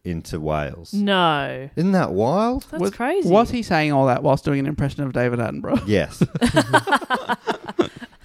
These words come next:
Speaker 1: Arguing with, uh, Louis Theroux.
Speaker 3: <laughs> And Michael Caine.
Speaker 1: Michael Caine.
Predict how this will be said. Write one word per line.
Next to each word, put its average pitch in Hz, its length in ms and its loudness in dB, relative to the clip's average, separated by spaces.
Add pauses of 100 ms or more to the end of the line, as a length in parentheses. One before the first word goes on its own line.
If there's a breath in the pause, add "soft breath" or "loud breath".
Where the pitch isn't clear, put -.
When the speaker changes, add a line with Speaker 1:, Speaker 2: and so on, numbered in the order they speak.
(180)
Speaker 1:
Arguing 113 580 6
with, 107 380 2
uh, 92 220 2
Louis 98 260 4
Theroux. 90 680 2
Speaker 3:
<laughs> - 40 -18
And 185 140 -2
Michael 180 340 4
Caine. 185 340 4
Speaker 1:
Michael 185 920 -2 (400)
Caine. 247 840 -8